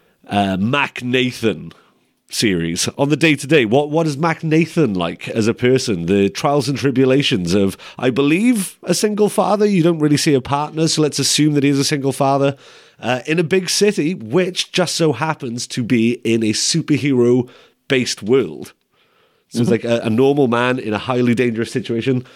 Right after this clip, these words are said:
Speaker 1: Give me that series. That's what I like to see.
Speaker 2: That's actually better than my s-, I'm not even going to have a series, so that's better than what I'm going to suggest. Colonel Computron gives very much early eighties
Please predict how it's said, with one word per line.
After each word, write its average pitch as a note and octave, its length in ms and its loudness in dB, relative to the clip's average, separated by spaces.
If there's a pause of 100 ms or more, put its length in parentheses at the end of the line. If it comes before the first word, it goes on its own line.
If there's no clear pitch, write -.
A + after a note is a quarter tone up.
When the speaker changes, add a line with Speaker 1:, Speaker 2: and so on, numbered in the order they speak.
(140)
Speaker 1:
Give G#3+ 120 0
me G3 120 4
that C#3+ 200 0
series. F2 320 -6
That's C#3+ 200 0
what B2 80 0
I G#2+ 80 0
like E2+ 140 -8
to - 100 -16
see. - 240 -12 (1400)
Speaker 2:
That's C3+ 160 -2
actually G3 260 2
better B2+ 240 2
than A2 120 0
my F#2+ 200 0
s-, - 240 -4 (220)
I'm C3+ 100 0
not C#3 180 0
even B2 140 -4
going A#2 160 0
to - 40 -4
have A2 200 -2
a F#2 40 -4
series, A2 560 0
so G2 140 -2
that's G#2+ 220 -2
better G#2+ 400 2
than G2 320 0
what G2 200 0
I'm F#2 220 -2
going G#2 200 0
to G#2 60 -2
suggest. G#2+ 540 -2 (160)
Colonel A3+ 280 0
Computron C3+ 640 -2
gives G#2 260 0
very C3 440 2
much G#2 520 2
early C#3+ 480 2
eighties A2 640 -2